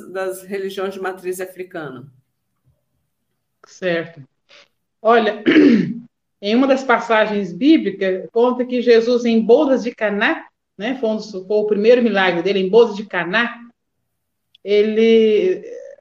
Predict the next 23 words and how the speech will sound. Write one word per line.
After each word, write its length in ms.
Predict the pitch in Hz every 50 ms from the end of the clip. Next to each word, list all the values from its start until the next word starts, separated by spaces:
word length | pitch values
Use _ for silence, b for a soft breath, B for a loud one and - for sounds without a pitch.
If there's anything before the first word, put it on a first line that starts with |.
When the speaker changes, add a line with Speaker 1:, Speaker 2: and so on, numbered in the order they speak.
| - - _ -
Speaker 2:
o, 440 | - 156 160 - - 220 - - -
o, 40 | -
foi 240 | - - - 240
dito 220 | 240 202 233 208 247
assim, 220 | 240 - - 208
ó, 220 | 180 160 147 - - _ _ _ _ _ _ _ _ _ _ _
pra 120 | - 196 202
mãe, 220 | 208 214 226 226
a 100 | 185 196
mãe 240 | 202 214 233 233 220
dele, 420 | 220 214 220 220 208 - - - _ _ _ 156 160 170 - - - - - -
questionando 640 | - 247 226 - - 220 208 214 220 247 269 262 247
o 120 | 220 -
pessoal, 480 | - 214 208 202 - 208 214 226 226 220
agora 300 | - 185 202 208 208 208
ele, 180 | 208 202 196 -
ele 360 | 196 208 208 214 208 208 -
transformar, 1040 | - 226 254 285 277 - - 247 226 208 208 196 196 190 196 220 247 277 269 269 - _ _ _ _ _ _ _ -
é, 320 | 196 196 190 190 190 185
a 120 | 185 185 190
água 420 | 202 196 202 226 240 233 226 226
em 160 | 226 220 208
vinho 640 | 170 - 226 262 294 311 294 254 202 175 - - -